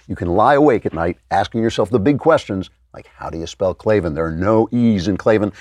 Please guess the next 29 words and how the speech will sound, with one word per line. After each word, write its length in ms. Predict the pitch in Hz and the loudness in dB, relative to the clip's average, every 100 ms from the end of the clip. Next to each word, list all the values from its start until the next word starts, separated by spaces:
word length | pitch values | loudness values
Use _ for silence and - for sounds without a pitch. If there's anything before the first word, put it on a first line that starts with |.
| - | -14
I 40 | 78 | -10
just 160 | 82 | -6
make 140 | 110 95 | -4 -2
it 80 | 104 | 0
look 160 | 110 | 0
easy. 300 | 123 104 104 | 0 -2 -2
It's 120 | 95 | -4
K 280 | - - 113 | -4 -2 0
L 180 | 107 104 | 2 2
A 220 | 92 90 - - - | 0 -2 -6 -20 -8
V 240 | 95 107 | -2 2
A 200 | 104 92 | 4 2
N. 100 | 82 - - - | -2 -10 -20 0
So 260 | - - - _ _ _ _ | 2 2 -2 _ _ _ _
here 180 | 202 262 | 0 2
is 80 | - | 2
something 280 | 175 147 | 0 2
that 320 | 113 - - - | 2 0 -8 -4
pains 340 | 110 95 80 | 0 0 0
me. 120 | 82 | -4
You 80 | 78 | -4
know, 100 | 80 | -2
Donald 320 | 80 131 139 | 2 2 0
Trump 240 | - 120 - | 0 -4 0
called 320 | - 107 90 | 2 2 2
this, 240 | 98 - | -2 -2
uh, 160 | 98 85 - _ | -2 -4 -8 _
this, 140 | 71 - | -20 -20
uh, 60 | _ | _